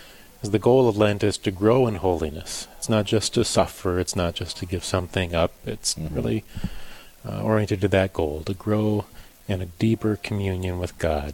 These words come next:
Speaker 1: to become holy, to be like Christ. Um, so for each person, you know, our particular needs may be different.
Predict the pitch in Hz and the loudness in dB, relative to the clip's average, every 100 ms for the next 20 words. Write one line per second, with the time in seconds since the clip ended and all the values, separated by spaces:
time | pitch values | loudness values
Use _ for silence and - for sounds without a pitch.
0 | - 85 92 - 92 90 87 - - - | -10 -8 -8 -4 -2 -2 -6 -12 -20 0
1 | 104 95 82 76 73 - - - 98 98 | 2 2 0 -2 -6 -14 -20 -8 -4 -4
2 | 90 90 - - 98 80 82 - - - | -2 -4 -6 -6 -2 -2 -4 -8 -10 -12
3 | - - - - - - - - - 127 | -20 -20 -20 -20 -20 -14 -10 -10 -10 -14
4 | 127 - - - - - - - - - | -12 -10 -10 -10 -16 -20 -20 -20 -10 -6
5 | - - - - - - - - - - | -4 -4 -6 -8 -18 -20 -20 -20 -20 -20
6 | - - 135 - - 160 - 98 98 - | -20 2 2 4 2 2 0 -2 -4 -12
7 | - - - - - - - 92 110 127 | -18 -16 -16 -16 -20 -20 -14 -12 -10 -10
8 | 127 104 - 104 127 113 110 113 110 110 | -4 -4 -2 0 2 4 4 2 2 2
9 | 107 98 127 - 80 | 2 0 -2 -2 -6